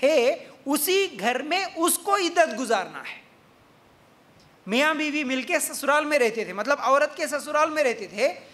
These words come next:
तो शोहर का इंतकाल वहीं पर हुआ, तो उसी के घर में औरत चार महीने दस दिन गुजारेगी। लेकिन आजकल क्या हो गया कि शोहर मर गया, फौरन क्या है, वो मायके को चले जाती हैं औरतें, नहीं जा सकती।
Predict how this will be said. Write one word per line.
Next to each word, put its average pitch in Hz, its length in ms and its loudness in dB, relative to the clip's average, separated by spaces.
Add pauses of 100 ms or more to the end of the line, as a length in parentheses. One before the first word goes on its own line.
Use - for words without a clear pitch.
(200)
तो 240 100 -2
शोहर 294 320 6
का 294 120 0
इंतकाल 269 420 -2
वहीं 233 260 0
पर 269 220 2
हुआ, 220 300 2 (340)
तो 302 80 -2
उसी 302 480 2
के 320 260 2
घर 262 380 0
में 339 200 2
औरत 311 340 2
चार 294 360 0
महीने 262 340 -4
दस 254 180 -2
दिन 233 240 -6
गुजारेगी। 226 800 0 (220)
लेकिन 240 260 0
आजकल 294 520 2
क्या 254 200 -4
हो 226 160 -2
गया 226 240 0
कि 214 440 -4 (300)
शोहर 262 400 4
मर 262 240 2
गया, 320 260 2 (340)
फौरन 311 540 4
क्या 277 160 -2
है, 262 120 0
वो 311 120 -4
मायके 269 280 -4
को 208 100 -8
चले 180 240 -10
जाती 131 260 -14
हैं 139 160 -20
औरतें, - 380 -20 (480)
नहीं 262 160 0
जा 254 140 2
सकती। - 340 -10